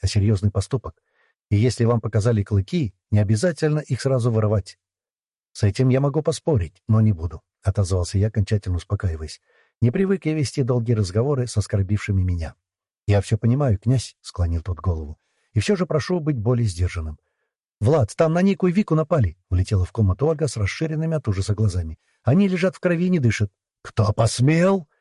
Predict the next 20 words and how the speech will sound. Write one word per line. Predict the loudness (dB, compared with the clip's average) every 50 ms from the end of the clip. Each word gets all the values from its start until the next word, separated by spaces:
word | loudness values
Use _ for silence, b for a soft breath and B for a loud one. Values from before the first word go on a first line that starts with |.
| _ _ _ _ _ _ -6
взревел | -2 0 2 2 4 4 2 2
я, | 2 0
вскакивая | -2 -2 -4 -4 -4 -4 -4 -6 -4 -2
и |
опрокидывая | -2 0 0 -2 0 0 -2 -2 0 0 -2 -4
стул. | -4 -4 -4 -4 -4 -4 -10 _ _ _ _ _ _ _
Мои | 0 0 0 0 0
глаза | 0 0 0 2 2 2
налились | 2 2 2 2 2 2 2 0 -2
чернотой | -2 -2 -2 0 0 0 0 0 0 0 0
от | 0 0
гнева, | 0 2 2 2 0 -2 -4 -8 _ _ _ _ _ _ -4
а | -4 0
полыхнувший | 0 0 0 0 -2 0 -2 -2 -2 0 0 0
эфир | 0 0 -4 -6 -4 -2
заставил | -2 -2 0 0 0 0 0 -2 -4
присутствующих | -4 -6 -4 -4 -4 -4 -4 -4 -6 -6 -6 -8 -8 -8
упасть | -10 -4 -2 -2 -2 -2 -2 -2
на | -2 -2
пол. | -2 -6 -10 -10 -10